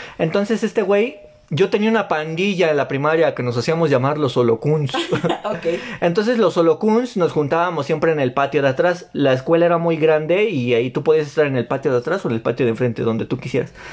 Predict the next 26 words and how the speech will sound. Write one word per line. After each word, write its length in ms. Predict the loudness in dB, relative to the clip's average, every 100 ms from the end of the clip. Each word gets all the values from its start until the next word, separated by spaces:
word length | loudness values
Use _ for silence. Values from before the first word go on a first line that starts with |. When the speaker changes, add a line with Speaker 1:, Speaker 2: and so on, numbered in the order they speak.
| -16 -14
Speaker 2:
Ujú. 140 | -4 -2
Speaker 1:
Entonces, 320 | 0 -2 -2
el 120 | -2
patio 260 | -2 0 2
de 60 | 0
atrás 440 | 0 0 -2 -2
era 560 | 0 2 2 2 2 2
de, 320 | 2 4 4
de, 160 | 2 -2 -6 -12 -10
como 400 | -4 0 2 2
de 120 | 0
campos, 640 | 0 -4 -2 -4 -4 -14 -20 _ _
donde 400 | -4 0 2 2
hacíamos 320 | 0 -4 -2
la, 400 | 0 0 -2 -4
la 120 | 0
educación 460 | 0 0 -2 -4 -2
física, 340 | -2 -4 -4 -4
¿no? 140 | -4 -6 -16 -20 -6
Entonces, 320 | -4 -2 -2
pues, 160 | -4 -2
la 140 | 0
mayoría 340 | 0 0 2 2
de 120 | 4
los 720 | 4 4 4 2 0 -6 -16
chicos 840 | -2 -2 0 0 0 -2 -16 -20